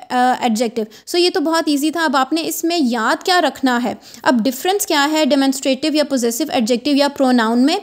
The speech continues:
कि यहाँ पे जब भी ये adjectives ऐसे हैं, जब भी ये noun या pronoun से पहले यूज़ होंगे, so ये adjective के तौर पे यूज़ होंगे, ठीक है? जब भी ये words before noun और pronoun आएंगे, तो ये as an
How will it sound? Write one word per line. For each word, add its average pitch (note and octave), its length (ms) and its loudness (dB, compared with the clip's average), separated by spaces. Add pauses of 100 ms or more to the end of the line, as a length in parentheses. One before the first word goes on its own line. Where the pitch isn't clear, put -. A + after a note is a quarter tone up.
(420)
कि E4+ 80 -6
यहाँ D4+ 640 -2
पे C#4+ 240 2
जब C4+ 540 0
भी D#4+ 240 4
ये C#4 380 2
adjectives B3 600 0
ऐसे B3+ 300 -2
हैं, C#4+ 360 0
जब B3 200 0
भी D#4+ 100 2
ये E4+ 60 2
noun B3+ 340 4
या D4 80 2
pronoun C4+ 440 0
से D#4 100 -4
पहले C4+ 440 2
यूज़ C#4+ 340 4
होंगे, B3+ 380 0 (280)
so - 80 -4
ये D4 360 4 (240)
adjective C4 540 2
के D#4+ 80 2
तौर A#3+ 200 4
पे A#3+ 120 0
यूज़ A3 300 0
होंगे, G3+ 180 -2
ठीक B3+ 200 0
है? G4+ 160 2 (300)
जब C4+ 240 2
भी F#4 140 4
ये E4+ 220 4
words B3 420 0
before B3+ 440 0
noun B3+ 400 0
और C#4+ 200 -4
pronoun E4 400 4
आएंगे, A#3 440 2
तो B3+ 120 -2
ये C4 360 0 (100)
as A#3 160 0
an C#4 140 0